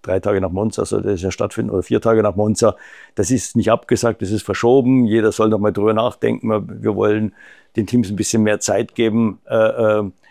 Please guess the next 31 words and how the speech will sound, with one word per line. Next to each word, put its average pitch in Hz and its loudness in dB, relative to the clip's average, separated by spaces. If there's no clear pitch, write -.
über 127 2
Argumente 120 2
vielleicht 113 -2
eine, 117 -4
eine, 113 -2
eine, 110 -6
eine 110 -8
Kompromisslösung 117 0
zu 113 -4
finden. 123 0
Äh, 117 4
ich - -10
glaub 90 -2
da 107 2
nicht 101 -2
dran. 98 2
Also 101 -2
wie 110 0
gesagt, 95 0
Audi 104 0
und 92 0
Honda 107 4
werden 98 0
da 92 -2
von - -6
ihrer 98 -2
Meinung 98 -2
nicht 110 -2
abrücken 107 0
und, 104 0
äh, 104 4